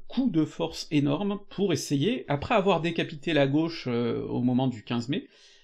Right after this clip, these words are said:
de vraiment assommer aussi le reste du mouvement. Et donc au final,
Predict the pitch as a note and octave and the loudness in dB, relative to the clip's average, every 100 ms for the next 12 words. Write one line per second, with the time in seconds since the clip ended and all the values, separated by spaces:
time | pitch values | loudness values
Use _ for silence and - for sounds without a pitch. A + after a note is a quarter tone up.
0 | - C3+ C3+ C3 E3 G#3+ F#3 - E3+ F3 | 0 4 4 6 6 6 4 4 0 2
1 | D3+ - - A#3 F3+ D#3 G3 E3 D#3+ D#3 | 2 0 -2 0 2 2 2 0 0 0
2 | B2 A2 - - - B2+ D#3+ - C#4+ - | 0 -4 -12 -20 -4 2 4 4 2 4
3 | D#3 C3+ C#3+ B2+ | 4 6 6 4